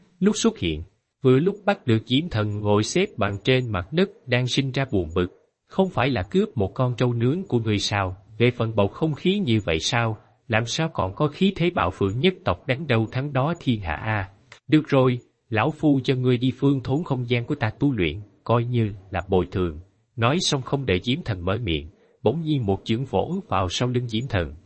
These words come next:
Sau đó Diễm Thần bỗng nhiên đột nhiên làm xong tất cả, đạo trưởng bỗng nhiên khoanh tay, ngẩng đầu nhìn về phía xa xa, miệng lẩm bẩm nói, "Ta có thể làm,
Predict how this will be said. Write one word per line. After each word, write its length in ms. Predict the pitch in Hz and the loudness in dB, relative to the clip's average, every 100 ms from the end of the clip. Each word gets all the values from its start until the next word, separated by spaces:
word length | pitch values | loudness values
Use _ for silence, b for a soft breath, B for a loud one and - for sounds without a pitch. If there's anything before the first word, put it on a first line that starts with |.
| _ - | _ -10
Sau 260 | - 127 | -2 0
đó 260 | 120 123 185 | 0 -2 -2
Diễm 200 | 113 104 131 | -2 -2 -2
Thần 240 | 95 87 92 | -4 -2 0
bỗng 220 | 92 170 | 0 0
nhiên 220 | 131 107 | -2 0
đột 160 | 101 85 - | 0 -2 0
nhiên 240 | 110 98 - - _ _ | -2 -2 -8 -20 _ _
làm 160 | 117 113 | 0 0
xong 220 | - 143 | -2 0
tất 180 | 165 214 | 0 0
cả, 300 | - 80 107 175 _ _ | -2 -2 -4 -8 _ _
đạo 160 | - 117 | 2 2
trưởng 340 | 113 113 147 | 4 0 2
bỗng 200 | 113 98 | 0 0
nhiên 200 | 143 127 | 2 0
khoanh 240 | 123 131 127 | 0 -2 0
tay, 300 | 127 117 110 b b _ | 0 0 -2 b b _
ngẩng 240 | 120 131 151 | 0 2 2
đầu 220 | 135 131 | 2 2
nhìn 200 | 113 113 | 0 0
về 220 | 104 101 - | 0 0 0
phía 120 | 175 | 0
xa 240 | - 135 | 0 -2
xa, 360 | 127 131 123 117 - _ _ _ | -2 0 0 -2 -8 _ _ _
miệng 220 | 107 117 | 0 2
lẩm 260 | 113 117 131 | 0 -2 -2
bẩm 240 | 87 110 | -2 -2
nói, 300 | 117 127 185 190 _ _ | -2 -2 -2 -6 _ _
"Ta 240 | 110 101 101 | -2 -2 -2
có 100 | 147 | -2
thể 140 | 123 127 | 0 0
làm, 300 | 110 78 | 0 -4